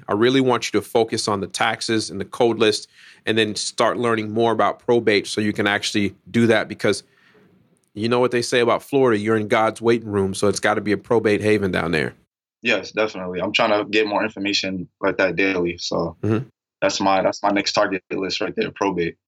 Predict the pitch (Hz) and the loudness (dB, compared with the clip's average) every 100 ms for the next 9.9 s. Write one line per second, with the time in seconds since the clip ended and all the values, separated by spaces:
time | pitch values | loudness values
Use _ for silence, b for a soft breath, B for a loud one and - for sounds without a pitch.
0 | _ - 127 104 127 139 143 127 120 - | _ -2 -2 0 0 0 -2 0 0 0
1 | 120 110 117 117 110 104 107 107 98 101 | -4 0 2 4 2 0 0 0 2 0
2 | 80 113 104 107 82 - 107 104 95 98 | 0 0 4 4 2 0 0 -2 -2 0
3 | 110 107 107 - 113 104 107 104 110 113 | 2 2 0 0 0 2 2 2 2 4
4 | 107 104 104 b b b b - 95 95 | 4 4 0 b b b b -4 -2 0
5 | 92 92 90 85 - _ _ 101 101 82 | 2 2 0 -2 -14 _ _ 0 2 2
6 | - 92 87 87 85 76 - _ _ _ | 0 -2 0 -2 0 -2 -6 _ _ _
7 | _ _ _ 110 127 127 123 107 113 156 | _ _ _ 2 4 2 0 0 2 2
8 | 170 143 160 160 156 151 135 131 120 110 | 0 0 0 0 0 0 2 2 2 0
9 | 117 131 170 - - - 147 147 | -2 -2 -2 -4 -8 -2 0 0